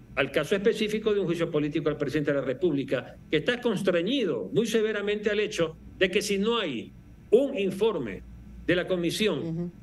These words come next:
Speaker 1: de Fiscalización, no procede el juicio político al presidente de la República.
Speaker 2: Asambleísta, a propósito que usted menciona el artículo ciento cuarenta y dos, ciento cuarenta y dos, este menciona lo que re-, lo que responde a las votaciones. Brevemente,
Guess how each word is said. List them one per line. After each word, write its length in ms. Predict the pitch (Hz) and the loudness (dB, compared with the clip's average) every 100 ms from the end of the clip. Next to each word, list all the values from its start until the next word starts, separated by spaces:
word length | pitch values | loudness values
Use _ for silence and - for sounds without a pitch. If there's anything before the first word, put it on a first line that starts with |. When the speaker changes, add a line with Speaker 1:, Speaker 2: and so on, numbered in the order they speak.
| - - - - - | -20 -20 -20 -20 -4
Speaker 1:
de 80 | 147 | -2
Fiscalización, 840 | 226 214 214 220 220 269 294 262 - | 0 0 0 0 0 0 0 -2 -4
no 340 | 143 220 - | 0 0 0
procede 600 | 190 156 190 185 180 - | -4 0 0 0 -4 -6
el 80 | 139 | -2
juicio 260 | 165 160 175 | 0 0 0
político 480 | 143 151 151 151 135 | 0 0 -2 -2 -2
al 120 | 127 | -2
presidente 420 | 131 117 131 131 | -2 0 0 0
de 60 | 123 | -2
la 60 | |
República. 340 | 113 - - 208 | -2 -6 -6 -4
Speaker 2:
Asambleísta, 480 | 220 247 220 196 | -4 -2 -2 -2
a 20 | 208 | -2
propósito 420 | 214 240 226 240 | -2 -2 0 0
que 100 | 208 | 2
usted 180 | 196 226 | 0 0
menciona 580 | 226 196 - 220 214 | 0 -2 0 0 0
el 80 | 190 | 0
artículo 400 | 175 170 202 208 | -2 -2 -2 0
ciento 320 | 185 202 202 | 0 -2 0
cuarenta 300 | 196 165 156 | 0 0 0
y 80 | 151 | -2
dos, 320 | 147 190 202 - | 0 0 -2 -2
ciento 300 | 185 196 202 | -2 0 0
cuarenta 260 | 208 170 | 0 0
y 40 | 165 | 0
dos, 200 | 196 190 | -2 -2
este 260 | 208 202 233 | -2 0 0
menciona 400 | 190 160 190 202 | 0 0 0 0
lo 160 | 196 | 0
que 120 | 185 160 | -2 -2
re-, 160 | 156 | 0
lo 160 | 170 165 | 0 0
que 180 | 170 160 | -2 -2
responde 440 | 160 - 190 208 | -2 -2 0 0
a 60 | 190 | 0
las 200 | 170 156 | 0 0
votaciones. 840 | 170 170 156 151 208 202 175 147 | 0 0 0 0 2 2 0 -2
Brevemente, 640 | 175 226 220 226 226 226 | 0 2 2 0 0 -2